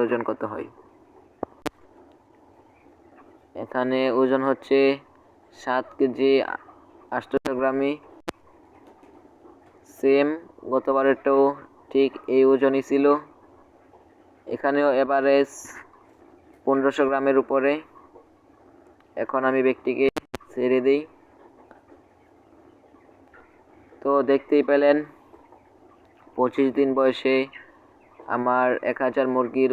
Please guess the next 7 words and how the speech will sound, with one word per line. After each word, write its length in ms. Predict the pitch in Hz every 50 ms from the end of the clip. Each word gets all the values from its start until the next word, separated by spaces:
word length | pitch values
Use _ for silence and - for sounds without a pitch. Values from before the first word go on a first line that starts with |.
| - -
ওজন 240 | 123 123 131 135 131 131 -
কত 120 | 127 127 143 135 135
হয়েছে। 340 | 135 135 135 131 - 139 143 151 151 - - - _ _ _ _ _ _ _ _ _ - - - _ _ - - - - _ _ _ _ - - - - - - _ _ _ _ _ _ _ _ _ _ _ _ _ _ -
মুরগিগুলো 580 | - 127 135 135 127 131 147 143 143 147 147 147 143 135 -
খাবার 260 | - 123 117 135 131 127 -
খেয়েছে 400 | 143 139 135 135 - - 147 143 143 143 143 - - - _ _ _ _ _ _
অ্যাভারেজে 640 | - - 123 127 131 131 127 131 127 113 135 135 135